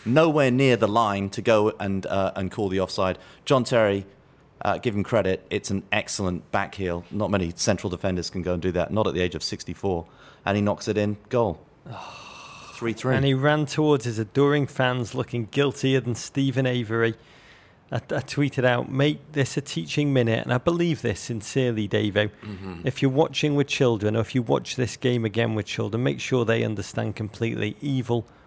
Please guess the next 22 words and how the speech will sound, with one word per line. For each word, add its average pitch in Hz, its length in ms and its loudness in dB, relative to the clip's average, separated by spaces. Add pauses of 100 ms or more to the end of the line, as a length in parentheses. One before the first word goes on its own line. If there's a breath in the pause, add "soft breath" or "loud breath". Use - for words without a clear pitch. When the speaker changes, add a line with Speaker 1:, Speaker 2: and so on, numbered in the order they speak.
(140 soft breath)
Speaker 2:
always, 113 640 4 (260)
always 110 540 2
wins. 98 420 -6 (1300 soft breath)
Speaker 1:
You 160 120 -4
know 156 80 0
what 123 100 4
I 104 80 4
hated 95 360 -4
about 85 240 -2
that 78 120 -4
celebration, 82 580 -6
Rog? 82 200 -12 (560)
Speaker 2:
Go - 100 -2
Speaker 1:
I 101 40 2
Speaker 2:
on. 101 40 -4
Speaker 1:
hated 127 400 -4
the 104 80 -8
fact - 460 -4 (560)
that 101 120 -4
Chelsea 107 400 0
celebrated 87 840 -4 (140)
a 95 160 -4